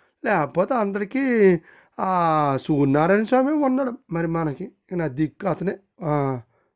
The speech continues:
సరే అయితే ఉండరా, పొద్దుపోతాను, వెళ్ళిపోతాను అయితే. ముదరద ఇంటికడ అలా చూస్తారా నాయన, అటు పిల్లలు వెళ్ళిపోనరు,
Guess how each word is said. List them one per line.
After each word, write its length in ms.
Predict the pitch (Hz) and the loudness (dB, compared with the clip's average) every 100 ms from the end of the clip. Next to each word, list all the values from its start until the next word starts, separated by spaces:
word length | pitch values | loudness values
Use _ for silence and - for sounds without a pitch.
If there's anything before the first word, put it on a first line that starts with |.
| _ | _
సరే 160 | 208 190 | 2 2
అయితే 400 | 147 170 208 302 - _ _ _ | 4 4 4 2 0 _ _ _
ఉండరా, 280 | 226 220 208 - _ | -4 0 0 0 _
పొద్దుపోతాను, 540 | 202 175 170 160 151 139 | 2 4 2 2 0 0
వెళ్ళిపోతాను 440 | 156 151 131 123 | 2 2 0 -2
అయితే. 280 | 123 - 139 - _ _ _ | -4 -2 -4 -6 _ _ _
ముదరద 300 | 147 165 156 | 0 2 4
ఇంటికడ 420 | 156 151 151 151 147 151 147 139 135 - - - | 4 4 2 2 6 6 6 4 0 -8 -12 -2
అలా 720 | 147 151 151 156 156 156 156 151 | 2 2 4 4 4 4 2 2
చూస్తారా 640 | 151 156 - 170 151 143 | 0 0 0 2 4 4
నాయన, 340 | 143 135 139 | 2 -2 0
అటు 300 | 143 131 113 | 0 -2 -4
పిల్లలు 300 | - 131 127 | -8 -6 -2
వెళ్ళిపోనరు, 760 | 143 170 175 170 208 214 262 311 | 2 4 2 2 2 2 0 0